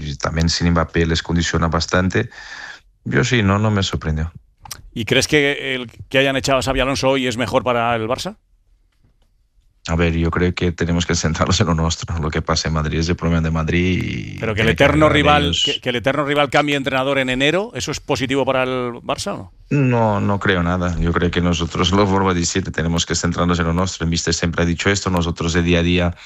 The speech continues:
Speaker 1: yo no sé los motivos, las causas de, de, de despido de, de Xabi Alonso, es un tema de Madrid y nosotros tenemos que centrar en lo nuestro.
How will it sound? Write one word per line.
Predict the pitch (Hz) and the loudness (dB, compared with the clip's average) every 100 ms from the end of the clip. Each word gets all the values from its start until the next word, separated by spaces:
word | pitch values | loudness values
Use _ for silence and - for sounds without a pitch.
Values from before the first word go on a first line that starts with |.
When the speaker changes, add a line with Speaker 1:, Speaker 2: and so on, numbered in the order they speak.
| - - - _ | -20 -20 -20 _
Speaker 1:
yo | - 87 | -2 0
no | 87 | 2
sé | 87 87 85 | 2 2 2
los | 87 | 2
motivos, | 85 82 95 87 85 78 | 0 0 0 0 0 -2
las | 78 73 76 | -2 -2 -2
causas | - 90 85 85 80 | -2 0 0 0 0
de, | 85 | -2
de, | 82 80 78 80 80 | -4 -4 -4 -4 -4
de | 78 85 | -6 -4
despido | 85 - 85 85 | -4 -2 0 2
de, | 85 85 | 2 0
de | 82 85 | 0 -2
Xabi | - 85 | 0 0
Alonso, | 85 90 92 90 | 2 0 0 -2
es | 82 | -4
un | 80 | -4
tema | 82 82 | -2 0
de | 82 | 0
Madrid | 82 82 90 | 0 0 0
y | 92 | 0
nosotros | 85 76 - - | 0 -4 -8 -10
tenemos | - 82 80 | -4 -4 -2
que | |
centrar | 78 80 78 80 | -4 -4 -2 -2
en | 78 | -2
lo | |
nuestro. | 78 80 - | -2 -6 -8